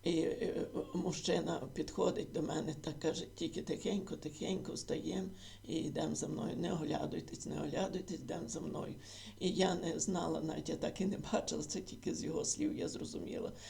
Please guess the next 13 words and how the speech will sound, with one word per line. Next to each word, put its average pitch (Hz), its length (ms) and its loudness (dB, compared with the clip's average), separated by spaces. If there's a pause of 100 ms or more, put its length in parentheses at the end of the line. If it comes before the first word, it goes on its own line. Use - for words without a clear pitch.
(140)
що - 360 0
за 165 160 2
мною 165 340 2
було, - 300 0 (320)
що - 180 0
я 151 160 4
лежала 160 460 2
прямо 156 480 0 (240)
коло 151 280 6
цілого 160 560 4
кубла 156 560 0 (260)
отих 147 360 -2
змій. - 500 -4